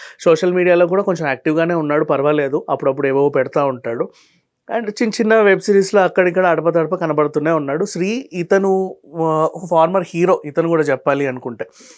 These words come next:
And నెక్స్ట్ భద్రం కమెడియన్. భద్రం కమెడియన్ అనే కంటే కూడా చాలామందికి తెలియని ఇంకో కోణం కూడా ఉంది. మన గౌతమ్ కృష్ణ లాగా తను కూడా, భద్రం గారు కూడా ఒక మంచి డాక్టర్ actually చెప్పాలి అంటే.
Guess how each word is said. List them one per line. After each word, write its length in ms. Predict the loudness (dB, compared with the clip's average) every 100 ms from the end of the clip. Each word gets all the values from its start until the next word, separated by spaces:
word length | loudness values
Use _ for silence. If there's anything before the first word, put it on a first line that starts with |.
| _ _ -4
And 100 | 0
నెక్స్ట్ 340 | -2 -2 -4
భద్రం 480 | 0 -2 0 -2 -2
కమెడియన్. 480 | -2 -4 -2 -4 -6 -16 -20 -20 -20 _ _ -2
భద్రం 360 | -2 0 0
కమెడియన్ 460 | 0 2 2 2 2
అనే 220 | 0 0
కంటే 300 | -2 0 0
కూడా 200 | 0 0 2
చాలామందికి 440 | 2 2 0 0
తెలియని 260 | 0 0 0
ఇంకో 200 | 0 0
కోణం 320 | 0 0 -2
కూడా 200 | -2 -2
ఉంది. 160 | -2
మన 160 | -4 -2
గౌతమ్ 400 | 0 2 2 -2
కృష్ణ 320 | -4 -6 -4
లాగా 240 | -2 -2 -2
తను 280 | -2 -4
కూడా, 160 | 0 -2
భద్రం 400 | -2 -6 -4 -4
గారు 120 | -4
కూడా 120 | -4
ఒక 100 | -8
మంచి 280 | -10 -10 -10
డాక్టర్ 420 | -8 -10 -8 -8
actually 340 | -8 -8 -8 -8
చెప్పాలి 460 | -8 -10 -10 -10
అంటే. 300 | -14 -14 -14